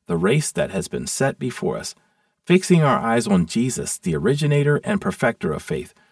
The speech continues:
who for the joy that was set before him endured the cross, disregarding the shame, and has sat down at the right hand of the throne of God." To paraphrase,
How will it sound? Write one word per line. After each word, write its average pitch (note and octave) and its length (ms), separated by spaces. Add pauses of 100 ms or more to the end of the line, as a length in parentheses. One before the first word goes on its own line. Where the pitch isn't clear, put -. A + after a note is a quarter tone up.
(180)
who C#3 120
for C3 200
the F2+ 120
joy F3 420
that D#3+ 140
was C3+ 120
set - 200
before - 340
him F#3+ 340 (260)
endured D#3+ 580
the - 80
cross, - 600 (360)
disregarding D#3 600
the E3+ 60
shame, A2+ 460 (380)
and F#3+ 160
has E3+ 180
sat - 340
down E3+ 380 (280)
at D#3 140
the - 120
right - 300
hand G#3 460 (220)
of D2 120
the D2 100
throne D#2+ 280
of E2 120
God." A#1 340 (1300)
To D3 100
paraphrase, F#3 760